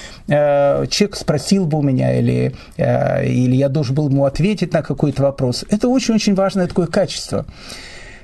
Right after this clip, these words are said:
Качество тактичности, оно напрямую выходит из заповеди «люби ближнего, как самого себя». Потому что любить ближнего, как самого себя, это всегда ощущать,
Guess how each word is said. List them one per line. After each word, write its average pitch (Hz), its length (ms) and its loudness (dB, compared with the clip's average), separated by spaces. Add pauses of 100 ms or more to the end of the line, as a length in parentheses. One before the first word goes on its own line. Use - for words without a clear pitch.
(100)
Качество 247 540 -2
тактичности, 185 1120 -2
оно 196 500 0
напрямую 180 640 2
выходит 185 600 0
из 180 360 -2
заповеди 180 640 2
«люби 151 300 4
ближнего, 147 640 2 (200)
как - 180 -4
самого 143 360 0
себя». 139 420 0 (420)
Потому 180 280 2
что 220 160 2
любить 208 300 2
ближнего, 214 480 4
как 185 160 -2
самого 196 300 2
себя, 214 320 2
это 202 200 2
всегда 185 720 2
ощущать, 151 840 0